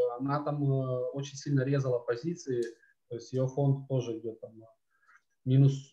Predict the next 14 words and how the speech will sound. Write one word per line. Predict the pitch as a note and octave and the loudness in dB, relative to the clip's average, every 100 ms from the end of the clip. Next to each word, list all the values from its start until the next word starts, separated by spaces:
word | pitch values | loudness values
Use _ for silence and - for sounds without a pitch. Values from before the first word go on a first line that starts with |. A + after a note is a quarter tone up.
| C3 | -6
э, | B2+ B2+ B2 B2 | -2 -2 -2 -4
скажем, | - C3+ C3+ A#2+ | -2 0 0 -2
теряет, | C#3+ C#3+ C3+ A#2+ - | 2 6 6 4 2
э, | B2 A#2+ A#2 - _ _ _ _ _ - - | -6 -8 -12 -20 _ _ _ _ _ -14 4
несет | C#3 D3+ D#3 | 6 6 4
потери. | C#3+ C#3 F#3+ G3 F3 - - - _ _ _ | 0 0 0 2 4 2 -2 -16 _ _ _
И, | B2+ B2+ B2+ B2+ B2+ B2+ B2+ B2+ B2 | -10 -6 -4 -2 -2 -2 -4 -6 -6
скажем, | - B2 C#3+ C3 C3 | -4 -2 -2 -4 -4
вот | C3 - | -8 -10
такие | C3+ F3+ | -2 0
моменты | D#3+ E3+ C4+ C4+ | 2 0 -2 -2
на | E3+ D3 | 0 2
рынках, | D3 C3+ C3 B2 - | 2 2 0 -2 -4
э, | C3 B2+ B2 | -4 0 0